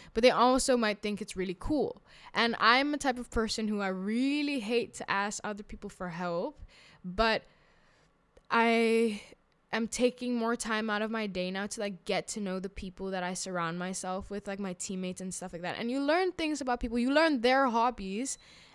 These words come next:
and then you know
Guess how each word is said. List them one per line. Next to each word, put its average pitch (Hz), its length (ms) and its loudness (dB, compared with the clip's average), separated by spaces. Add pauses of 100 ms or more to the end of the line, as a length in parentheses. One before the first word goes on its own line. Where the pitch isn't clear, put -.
(100)
and 220 480 0 (840)
then 233 640 2
you 220 280 -4
know 247 580 0